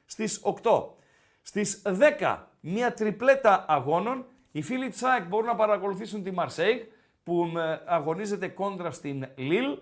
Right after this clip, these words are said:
Οι φίλοι του ισπανικού ποδοσφαίρου, Σαν Σεμπαστιάν, δηλαδή μετά το Boca Fluminense, αυτή θα ήταν η δεύτερη επιλογή μου, ε, Real Sociedad, ε, του Σαν Σεμπαστιάν, Μπαρσελώνα,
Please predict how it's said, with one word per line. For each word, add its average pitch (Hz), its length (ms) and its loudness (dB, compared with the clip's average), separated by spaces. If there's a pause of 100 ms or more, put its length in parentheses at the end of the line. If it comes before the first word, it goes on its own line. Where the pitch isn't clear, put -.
(460)
Οι 180 140 -4
φίλοι 269 340 -4
του - 80 -6
ισπανικού 208 460 0
ποδοσφαίρου, 220 640 4 (440)
Σαν 233 300 4
Σεμπαστιάν, 214 680 2 (160)
δηλαδή 139 220 -4
μετά 165 480 2
το 175 420 4 (200)
Boca 196 340 6
Fluminense, 151 800 -2 (260)
αυτή 151 260 -4
θα 170 80 0
ήταν 170 180 -2
η 143 40 -2
δεύτερη 131 360 -2
επιλογή 110 420 -8
μου, 208 180 -8 (440)
ε, 143 120 0 (120)
Real 190 420 6 (100)
Sociedad, 190 720 2 (500)
ε, 151 140 -2
του 151 140 -10
Σαν 220 220 2
Σεμπαστιάν, 180 760 -2
Μπαρσελώνα, 143 1120 0